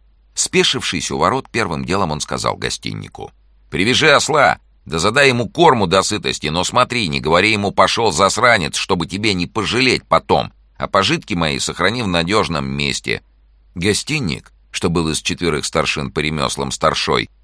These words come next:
салака бывалая в четырёх портах плавала,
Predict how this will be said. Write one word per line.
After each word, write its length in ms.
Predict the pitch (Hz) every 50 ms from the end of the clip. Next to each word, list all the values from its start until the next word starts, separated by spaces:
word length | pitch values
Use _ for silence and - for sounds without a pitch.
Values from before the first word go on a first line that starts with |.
| _ _ _
салака 460 | - - 107 92 87 80 76 - 65
бывалая 520 | 65 67 76 78 78 69 65 64 64 62
в 60 | -
четырёх 440 | - - 87 - 90 85 73 - -
портах 480 | - 85 78 - - 85 71 62 - -
плавала, 480 | - 73 69 64 62 62 60 55 52